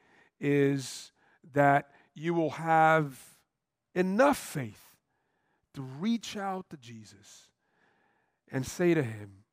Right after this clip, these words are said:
"Jesus, I repent. I exchange my righteousness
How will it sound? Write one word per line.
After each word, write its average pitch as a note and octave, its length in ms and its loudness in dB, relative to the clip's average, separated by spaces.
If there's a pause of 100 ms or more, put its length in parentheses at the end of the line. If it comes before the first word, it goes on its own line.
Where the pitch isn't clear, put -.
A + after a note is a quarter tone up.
(160)
"Jesus, E3 720 -6 (1300)
I B2+ 100 0
repent. B2+ 540 -4 (920)
I D3 180 2
exchange C#3+ 720 -4
my C3 160 -2
righteousness A2 920 -14